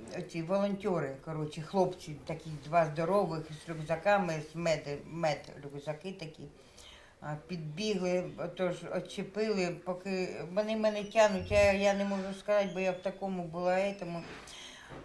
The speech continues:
Ну, во-, вообще, я кажу, ремінь, щоб мені перерізали, бо тягнуть, не можуть витягти, а я ж ремнем пристебнута, Боже. Витягли мене ото.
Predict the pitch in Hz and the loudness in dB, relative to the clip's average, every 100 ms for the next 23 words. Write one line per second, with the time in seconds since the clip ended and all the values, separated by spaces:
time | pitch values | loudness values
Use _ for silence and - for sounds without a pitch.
0 | - - - 139 190 170 156 147 156 180 | -16 -18 -14 -4 0 0 0 -4 -6 0
1 | 208 185 196 196 - 175 156 151 - - | 2 2 0 -2 -4 -2 -2 -4 -10 -18
2 | - - - 190 214 226 220 220 208 - | -20 -16 -6 2 4 6 4 2 -6 -8
3 | - - - - - - - - - - | -12 -20 -20 -20 -20 -20 -20 -20 -20 -18
4 | - 220 277 269 262 254 208 196 - 214 | -10 -2 0 2 2 4 4 2 0 -2
5 | 196 208 202 185 214 208 202 190 185 165 | 0 0 0 0 2 4 4 2 -2 -2
6 | 180 185 185 220 262 247 214 190 214 214 | 0 0 0 0 6 6 4 -2 -2 -2
7 | 214 196 196 220 208 160 175 160 - 175 | -2 -8 -6 -2 -2 0 -2 -2 0 6
8 | 180 196 208 208 190 208 208 208 208 202 | 8 8 4 2 2 -4 -4 -6 -4 -4
9 | 196 202 202 220 196 170 156 - 160 170 | -4 -6 -2 4 4 2 -6 -8 -8 -6
10 | 180 170 165 - - - - - - 175 | -6 -6 -8 -16 -20 -20 -18 -20 -12 -4
11 | 208 - 170 156 156 156 151 147 147 156 | -2 0 -2 -2 -2 -2 -2 -4 -6 -8